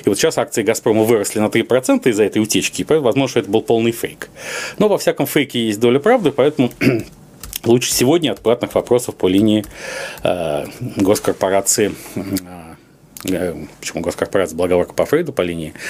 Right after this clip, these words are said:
акционерного общества «Газпром Медиа» воздержаться. А, у нас были, была рубрика «Новости науки» в нашей программе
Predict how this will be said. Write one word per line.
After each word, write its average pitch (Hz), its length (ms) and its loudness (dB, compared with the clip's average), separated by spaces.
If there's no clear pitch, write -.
акционерного 95 480 0
общества 85 220 0
«Газпром 87 320 0
Медиа» 123 400 4
воздержаться. 110 800 -2
А, 131 360 2
у 139 60 2
нас 151 100 4
были, 123 400 2
была 127 220 4
рубрика 117 340 2
«Новости 120 340 4
науки» 165 300 2
в 98 60 2
нашей 92 240 -2
программе 85 500 -2